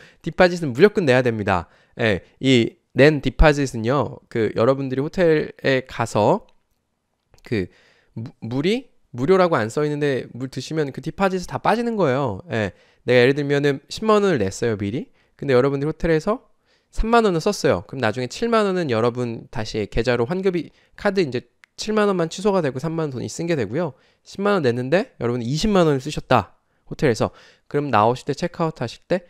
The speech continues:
십만 원 더 이제 카드 결제하고 나오시면 됩니다. 그래서 여러분 체크인 할 때 그 사람이 디파짓 위에서 카드 달라고 하면 카드 주시면 되고요.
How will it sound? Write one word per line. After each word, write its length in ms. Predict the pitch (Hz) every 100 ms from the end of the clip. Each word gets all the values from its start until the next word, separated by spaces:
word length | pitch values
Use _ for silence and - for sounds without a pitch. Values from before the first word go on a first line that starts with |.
| _ _
십만 320 | - 220 208
원 120 | 170
더 400 | - 131 135 107
이제 240 | 101 98 92
카드 280 | - 156
결제하고 680 | 151 107 - 127 117 180 190 _ _ _ -
나오시면 380 | 117 143 143
됩니다. 400 | 113 98 92 90 -
그래서 440 | 175 185 214 120 - - - -
여러분 260 | 147 165 180
체크인 320 | 208 - 208
할 160 | 180
때 240 | - 190 139
그 380 | - 120 101 - - _
사람이 560 | - 185 190 143 147 262 _ _
디파짓 540 | - - 160 160 156 -
위에서 400 | 120 127 127 135
카드 320 | - 208 202
달라고 400 | 127 107 117 127
하면 320 | 123 175 143
카드 320 | - 170 175 -
주시면 380 | - 131 156 165
되고요. 420 | 127 113 190 170